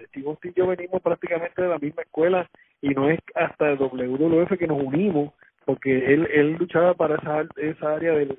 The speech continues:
Luisiana, Tennessee, de, de Texas, y yo estaba aquí en Puerto Rico y trabajaba con mucha gente que él trabajaba en esas áreas,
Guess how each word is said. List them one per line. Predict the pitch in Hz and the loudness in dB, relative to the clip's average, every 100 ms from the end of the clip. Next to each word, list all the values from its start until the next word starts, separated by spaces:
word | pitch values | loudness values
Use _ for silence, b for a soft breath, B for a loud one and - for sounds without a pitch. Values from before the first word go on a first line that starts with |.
| - | -14
Luisiana, | 127 - 147 160 156 151 | -18 -10 -6 -4 -4 -6
Tennessee, | 131 127 - 147 160 170 | -8 -10 -14 -10 -8 -4
de, | 156 135 123 _ _ _ _ - | 2 2 2 _ _ _ _ -4
de | 135 127 | -2 -2
Texas, | - 151 170 - 151 143 - | 2 2 2 0 0 0 -6
y | 127 | -6
yo | 135 | -4
estaba | - 135 151 | -2 -2 -2
aquí | 156 | -4
en | 151 | -6
Puerto | 170 - 151 | -6 -4 -2
Rico | 160 175 202 - _ | -2 0 -2 -2 _
y | - - - - | -6 -6 -8 -6
trabajaba | 135 127 120 135 180 208 | -4 -2 -2 -2 -2 -2
con | 160 135 | -6 -8
mucha | 131 151 | -6 -4
gente | 156 196 208 | -4 -6 -6
que | 147 | -6
él | - | -2
trabajaba | 160 156 143 165 185 | 0 0 0 -2 -2
en | 143 135 | -4 -8
esas | 147 127 | -10 -8
áreas, | 180 160 123 | -6 -6 -10